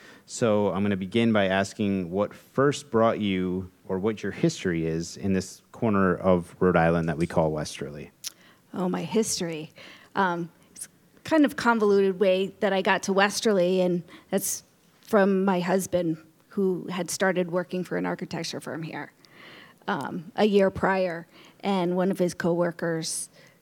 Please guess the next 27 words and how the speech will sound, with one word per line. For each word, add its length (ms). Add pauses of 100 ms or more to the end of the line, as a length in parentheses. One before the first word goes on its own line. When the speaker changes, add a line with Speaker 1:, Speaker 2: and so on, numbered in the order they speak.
(260)
Speaker 2:
found 240
out 200
there 160
was 160
a 40
job 320
opening, 580 (180)
and 200
we 120
were 140
living 280
in 140
West 240
Warwick 340
at 120
the 60
time, 300
where 160
I 220 (180)
was 280
the 360
director 400
of 140
the 80
library, 560 (480)
and, 500
um, 420